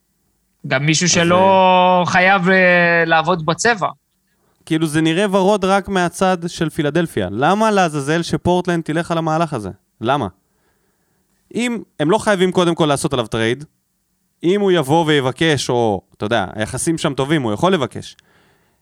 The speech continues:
Speaker 2: הם גם יכולים לבקש ממנו ולהגיד לו, "תשמע, אני, אני,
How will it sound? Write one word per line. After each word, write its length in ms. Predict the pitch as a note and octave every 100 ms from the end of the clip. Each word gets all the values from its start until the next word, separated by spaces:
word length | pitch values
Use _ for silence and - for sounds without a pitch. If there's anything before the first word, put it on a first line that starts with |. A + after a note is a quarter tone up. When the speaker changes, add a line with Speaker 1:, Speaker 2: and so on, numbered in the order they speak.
| _ -
Speaker 2:
הם 160 | G#2+ A2
גם 200 | A#2+ B3+
יכולים 360 | D#4+ A#3 E3
לבקש 440 | C#3+ B2 A2+ G3+ -
ממנו 320 | C#3+ A2 G#2
ולהגיד 320 | G#2 G#2+ -
לו, 60 | B2+
"תשמע, 320 | - D3+ B2
אני, 180 | A2+ B2+
אני, 120 | B2